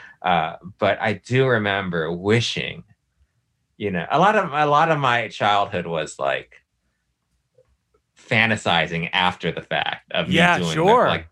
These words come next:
Speaker 1: the cool
Speaker 2: Well,
Speaker 1: thing, you know?
Speaker 2: I think that's a majority of what sort of so autobiographical stand-up comedy writing is,
Speaker 1: Right.
Speaker 2: is, is like, what if, what if I had done this? What would that be like?
Speaker 1: Yeah, yeah.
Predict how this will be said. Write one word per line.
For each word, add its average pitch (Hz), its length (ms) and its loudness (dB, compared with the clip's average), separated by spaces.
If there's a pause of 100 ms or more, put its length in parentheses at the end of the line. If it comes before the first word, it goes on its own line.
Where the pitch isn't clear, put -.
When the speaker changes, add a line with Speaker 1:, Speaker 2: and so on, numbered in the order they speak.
Speaker 1:
the 92 100 -2
cool 92 320 2
Speaker 2:
Well, - 100 4
Speaker 1:
thing, 76 380 -4
you 87 100 2
know? - 200 -4
Speaker 2:
I 180 200 2
think 269 160 -4
that's 196 220 2
a 180 60 0
majority 135 600 -2
of 117 140 -4
what 117 360 -2 (280)
sort 131 260 -4
of 101 240 -6 (160)
so - 320 -4
autobiographical 110 1200 -2
stand-up 107 300 -6
comedy 110 340 -4
writing 113 440 -2
is, 107 680 0 (600)
Speaker 1:
Right. 107 280 2
Speaker 2:
is, 123 380 -2 (240)
is 147 260 -2
like, 131 280 0
what 139 400 2
if, 143 720 0
what 151 200 2
if 170 120 0
I 147 120 4
had 139 120 -2
done 135 200 0
this? - 500 -4
What 120 120 -2
would 139 120 -4
that 165 140 2
be 147 80 -4
like? 107 240 -6
Speaker 1:
Yeah, 101 200 2
yeah. 82 220 -2